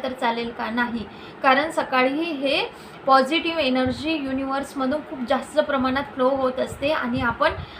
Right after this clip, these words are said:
आपलं सबकॉन्शियस माइंड देखील ॲक्टिव्ह असतं. तर म्हणूनच आपल्याला सकाळलाच हे उपाय करायचे आहेत. अ, ट्रिपल फाईव्ह, पाच वाजून पंचावन्न मिनिटांनी आपल्या ज्या काही मॅनिफेस्टेशन आहे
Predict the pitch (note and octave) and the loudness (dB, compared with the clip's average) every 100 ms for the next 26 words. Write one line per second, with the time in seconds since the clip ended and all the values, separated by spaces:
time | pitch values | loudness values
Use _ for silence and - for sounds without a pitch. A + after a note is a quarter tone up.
0 | - B3 D4 D#4 D#4 C4+ C#4 C4+ D4+ C#4+ | 2 4 6 4 2 0 0 0 -2 2
1 | B3 B3+ B3+ C4 C#4+ D#4+ C4 A#3+ - C4+ | 2 4 2 0 0 0 0 -2 -2 0
2 | B3 B3 C#4 C#4+ C#4 B3 C4 C#4 - A#3 | 0 0 -2 -2 -2 0 0 0 -2 -2
3 | B3+ C4 D4+ C#4+ C4 C4 B3+ C4+ C4+ C4+ | 0 0 0 -2 0 4 4 4 0 0
4 | C#4 - - - - C#4 - C4 B3+ A#3+ | -2 -2 -6 -14 -4 -2 2 2 4 2
5 | A#3 A#3 A#3+ A#3 A3+ - - - A3 A3 | 0 0 0 0 0 -8 -4 -2 0 0
6 | A3 A#3 C4 B3+ B3 A#3+ A3+ - - - | -2 -4 2 2 2 -2 -2 -8 -14 -12
7 | - B3 A#3+ B3+ C#4+ A#3+ B3 C4+ B3+ A3+ | 4 8 8 6 2 0 0 -2 -4 0
8 | B3+ C4 C4 A#3+ A#3+ B3 C#4 B3+ B3+ B3+ | 2 2 0 -2 -2 -2 -2 -4 -4 -4
9 | B3+ C#4 C#4 C#4 D4 A#3 A#3+ C4 D4 - | -2 -2 -2 -2 -2 -2 -2 0 -2 -2
10 | B3+ A#3 A#3+ A#3+ B3+ | -8 -4 -2 0 0